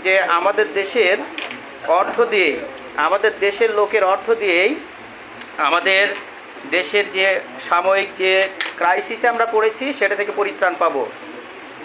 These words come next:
তো আপনারা সবাই ভালো থাকবেন, সুস্থ থাকবেন। আর বিশেষ করে আমার যে কোমলমতি শিক্ষার্থীরা যারা এই সুন্দর একটা উদ্যোগ নিয়েছে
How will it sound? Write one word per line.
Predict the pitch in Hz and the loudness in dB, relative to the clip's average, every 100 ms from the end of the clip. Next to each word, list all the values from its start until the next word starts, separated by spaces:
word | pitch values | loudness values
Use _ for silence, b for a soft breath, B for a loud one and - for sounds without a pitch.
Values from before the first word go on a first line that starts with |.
| - - | -10 0
তো | 175 185 185 190 - - - - - - - - - | 4 4 2 -2 -14 -16 -16 -16 -16 -16 -16 -10 0
আপনারা | 165 - 190 | 0 2 2
সবাই | 190 196 208 | 2 2 4
ভালো | 214 202 208 | 4 4 2
থাকবেন, | 277 330 233 | 2 0 -2
সুস্থ | 233 208 202 | -2 -4 -2
থাকবেন। | 214 214 185 160 214 302 - - - - - - | 0 0 2 2 2 0 -4 -14 -16 -16 -16 -2
আর | 151 156 165 160 | 2 4 4 2
বিশেষ | 196 202 247 240 | -2 0 0 4
করে | 220 220 247 | 4 6 6
আমার | 302 180 180 196 202 | 4 4 4 4 2
যে | 196 202 | 2 2
কোমলমতি | 190 190 202 190 196 | 2 2 2 2 0
শিক্ষার্থীরা | 196 196 - 202 - 196 220 | -2 -4 -2 -2 2 2 4
যারা | 202 180 190 | 4 4 6
এই | 196 196 202 202 208 202 - - - - | 4 6 4 4 -2 -6 -12 -18 -16 -6
সুন্দর | 233 240 240 233 | -4 -2 2 4
একটা | 226 214 214 | 4 4 4
উদ্যোগ | 208 202 208 190 | 2 4 2 2
নিয়েছে | 190 196 214 247 | 0 2 4 4